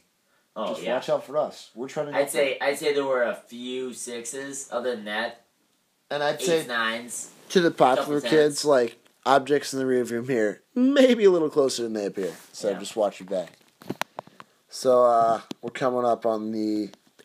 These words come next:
Speaker 2: eight-minute mark here. That was our second podcast of
Speaker 1: We
Speaker 2: our
Speaker 1: can,
Speaker 2: young
Speaker 1: we can
Speaker 2: career.
Speaker 1: keep going for a little bit.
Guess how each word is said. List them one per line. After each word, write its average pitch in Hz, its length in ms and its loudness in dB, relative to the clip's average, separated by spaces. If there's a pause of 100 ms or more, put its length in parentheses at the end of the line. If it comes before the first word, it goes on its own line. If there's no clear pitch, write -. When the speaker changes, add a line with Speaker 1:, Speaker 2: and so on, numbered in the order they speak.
Speaker 2:
eight-minute 131 460 0
mark 117 260 0
here. 120 360 0 (300)
That 113 100 2
was 113 220 0
our 107 280 0 (460)
second 135 440 2
podcast 110 600 0
of 107 140 -4
Speaker 1:
We 113 60 2
Speaker 2:
our 113 120 2
Speaker 1:
can, 107 120 -2
Speaker 2:
young 127 140 4
Speaker 1:
we 127 60 -6
can - 80 -2
Speaker 2:
career. 110 280 2
Speaker 1:
keep 107 80 -2
going 101 120 -8
for 101 100 -12
a 92 80 -4
little 92 260 -8
bit. 107 240 -14